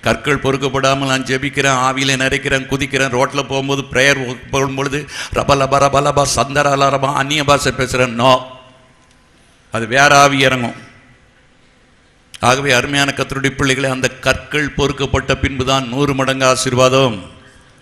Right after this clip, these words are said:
நூறு மடங்கு ஆசீர்வாதம். கடந்த வா-, வருஷத்திலே அப்படிப்பட்ட நீ ஆசீர்வாதத்தை சுதந்திரித்துக் கொள்வேன் என்று சொல்லி நீ போய்க் கொண்டிருந்திருப்பாய் என்றால் உன்னுடைய வாழ்க்கையில ஏமாற்றமே மிஞ்சியிருந்திருக்கும்.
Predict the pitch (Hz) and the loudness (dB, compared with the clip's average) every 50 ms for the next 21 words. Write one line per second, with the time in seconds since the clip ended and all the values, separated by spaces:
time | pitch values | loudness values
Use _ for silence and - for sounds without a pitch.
0 | _ _ _ _ _ _ _ - - 120 143 156 151 135 139 135 131 120 131 127 | _ _ _ _ _ _ _ -6 -2 0 0 2 2 2 2 2 2 4 4 4
1 | 123 - - 123 113 120 117 123 131 120 101 80 - - - - - - - - | 4 2 0 0 2 2 2 2 0 0 -2 -4 -8 -14 -20 -20 -20 -14 -10 -6
2 | 110 113 117 120 123 120 123 123 127 127 123 123 123 - - - - - - 127 | -4 -4 -4 -4 -2 0 0 2 2 2 0 -2 -6 -12 -18 -16 -6 0 0 0
3 | 127 120 143 135 135 139 143 139 123 117 120 - - 151 147 147 - - 147 135 | 2 0 -2 -2 -2 0 0 0 0 0 -2 -2 -4 -2 -2 -2 -4 -4 -4 -2
4 | 147 143 139 131 139 135 135 127 131 139 - 143 135 143 143 143 - 139 135 123 | -2 -2 -2 -2 -4 -4 -2 -2 -2 -2 -4 -4 -2 0 0 0 -2 -4 -6 -4
5 | - 123 131 139 139 135 147 143 139 - 131 - 127 135 135 139 143 147 156 160 | -4 -2 -2 -2 -2 -4 -4 -4 -4 -4 -4 -2 -2 -2 0 0 2 2 2 2
6 | 147 143 143 143 139 - - 123 127 147 147 123 - - - - - - 131 135 | 0 -2 -4 -4 -4 -4 -2 -2 0 -2 -2 -4 -6 -12 -16 -14 -10 -8 -8 -6
7 | 127 - 135 147 156 - - 147 147 147 151 143 143 143 143 143 - - 131 135 | -4 -2 -2 -2 -2 -2 -2 -4 -2 0 -2 -2 -2 -2 -4 -4 -2 -4 -4 -2
8 | 143 143 135 131 135 131 135 127 127 123 123 120 117 107 113 127 135 135 131 127 | -2 -2 0 0 0 0 0 -2 -4 -4 -2 -2 0 0 2 0 0 0 -2 -2
9 | 127 123 120 113 107 117 135 143 147 143 143 135 - 135 131 135 135 123 123 123 | -2 0 0 -2 0 0 0 0 2 2 0 2 2 0 0 0 0 0 -2 -2
10 | 117 113 120 104 107 104 98 107 107 90 | 0 0 0 0 -2 -4 -2 -4 -4 -6